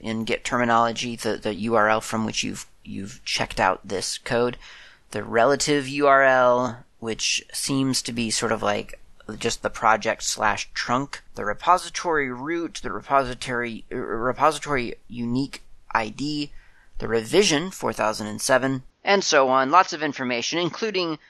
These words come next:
uh, the final bit is last changed date, so you kind of know what kind of activity has occurred within this repository recently. So, I mean, obviously, if, if all you did, uh,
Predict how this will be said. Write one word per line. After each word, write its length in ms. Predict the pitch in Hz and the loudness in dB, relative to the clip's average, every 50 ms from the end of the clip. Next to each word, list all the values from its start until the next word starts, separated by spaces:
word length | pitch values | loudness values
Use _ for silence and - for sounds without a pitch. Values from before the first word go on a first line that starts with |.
| _ _ _ _ - | _ _ _ _ -2
uh, 140 | - 139 | -2 0
the 100 | 135 123 | 0 -2
final 320 | 127 - 170 160 160 151 147 | 2 4 6 6 6 4 2
bit 220 | 123 143 135 120 | 2 2 2 2
is 160 | - 123 113 | 0 -6 -4
last 460 | 117 120 131 127 123 113 - - - - | 2 6 6 6 6 4 0 -6 -8 -4
changed 680 | - - - 131 120 117 110 107 - - - - - | -4 -2 -2 0 0 -2 -2 -2 -4 -8 -10 -16 -8
date, 420 | _ 113 110 104 95 - - - - _ _ - - | _ -2 -2 -2 -4 -8 -12 -16 -20 _ _ -14 -8
so 280 | - - 113 107 104 | -6 -4 -4 -4 -4
you 200 | 104 101 107 110 | -4 -6 -8 -8
kind 220 | 101 - 127 113 104 | -6 -4 -4 -4 -4
of 100 | 104 107 | -4 -2
know 600 | 110 107 107 107 104 104 104 101 101 101 101 - _ _ | -2 0 0 0 0 -2 -2 -4 -6 -8 -12 -14 _ _
what 340 | - 143 143 135 135 127 | -20 -14 -4 -4 -4 0
kind 80 | - 139 | 0 0
of 80 | 117 113 | 2 2
activity 500 | 107 - - - 135 113 113 107 104 107 | 0 0 0 -4 -4 -4 -4 -4 -4 -6
has 200 | 107 107 107 - | -6 -8 -8 -10
occurred 420 | - - - - 107 104 104 - - - - - - - - - | -10 -10 -10 -6 -6 -6 -6 -8 -12 -20 -20 -20 -20 -20 -20 -14
within 320 | - 107 107 101 101 104 | -10 -10 -6 -4 -4 -4
this 160 | 101 101 - - | -2 -2 -4 -4
repository 880 | 107 101 - 107 104 107 - - - - 107 101 104 101 101 - - - | -6 -2 0 0 0 0 -2 -8 -8 -8 -8 -8 -8 -8 -10 -12 -14 -14
recently. 680 | - 98 110 107 104 - - - - 87 90 - - _ _ _ _ _ _ _ | -12 -10 -8 -6 -6 -6 -6 -6 -8 -10 -12 -12 -16 _ _ _ _ _ _ _
So, 160 | _ - - 190 | _ -6 -4 -2
I 20 | |
mean, 100 | 196 196 | 4 6
obviously, 460 | 190 208 202 214 214 - 208 196 170 | 6 6 6 4 -2 -2 -2 2 2
if, 180 | 156 147 - - | 0 0 0 -2
if 220 | - 151 147 - | -2 -4 2 4
all 120 | 151 156 165 | 4 4 4
you 200 | 160 160 151 131 | 2 -2 -6 0
did, 460 | 127 139 139 135 117 113 104 - - - | 2 2 2 2 0 -4 -12 -14 -6 0
uh, 120 | 117 135 | 0 0